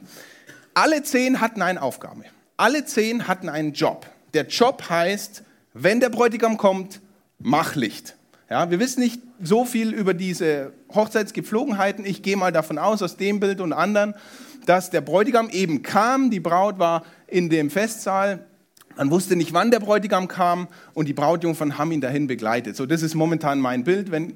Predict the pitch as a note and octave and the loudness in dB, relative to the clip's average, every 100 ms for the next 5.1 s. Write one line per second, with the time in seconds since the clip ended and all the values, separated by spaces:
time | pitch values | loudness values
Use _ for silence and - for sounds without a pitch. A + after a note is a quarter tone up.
0 | - E3+ D3 B2+ D#3 F3+ F3+ F3 - F#3 | -2 0 0 -2 0 0 0 -4 0 0
1 | D#3+ D3 D3+ C#3+ B2 B2 F#3 F#3+ F#3+ D#3 | 0 -2 -4 -4 -6 -2 -2 -2 -4 -4
2 | C#3+ - A#2+ A#2+ G#3+ A#3+ - A3+ G#3+ - | -4 -4 -6 -2 -2 -2 -2 -4 -4 -12
3 | - - - - _ - E3+ A#3 A3+ A3+ | -20 -20 -20 -20 _ 0 4 4 4 2
4 | A3+ E3+ F3+ C4 B3+ E3+ E3 D3+ D#3+ E3+ | 0 -2 2 2 0 0 0 -2 0 0
5 | F#3 | 0